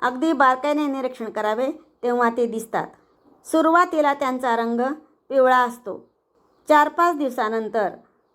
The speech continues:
त्यातून चॉकलेटी रंगाची अळी बाहेर येते. सुरुवातीला ही अळीसुद्धा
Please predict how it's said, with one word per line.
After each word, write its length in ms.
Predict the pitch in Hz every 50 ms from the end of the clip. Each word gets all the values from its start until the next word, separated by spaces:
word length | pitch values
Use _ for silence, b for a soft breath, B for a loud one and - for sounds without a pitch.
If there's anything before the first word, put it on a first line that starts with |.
| _ -
त्यातून 460 | 302 294 302 302 320 311 320 330 359 - - - _ _ _ _ -
चॉकलेटी 580 | 311 294 294 294 285 285 294 294 302 320 330
रंगाची 520 | 320 302 240 233 226 220 226 226 226 254 -
अळी 340 | - 226 226 240 262 285 330 - - _ -
बाहेर 400 | - 220 220 214 214 220 214 208
येते. 440 | 196 185 190 - 185 175 - - _ _ _ _ _ _ _ -
सुरुवातीला 840 | - 320 330 320 320 320 330 330 330 330 339 339 330 339 339 349
ही 340 | 349 311 285 302 330 339 339
अळीसुद्धा 720 | 320 285 269 262 269 262 - 285 277 226 226 240 226 202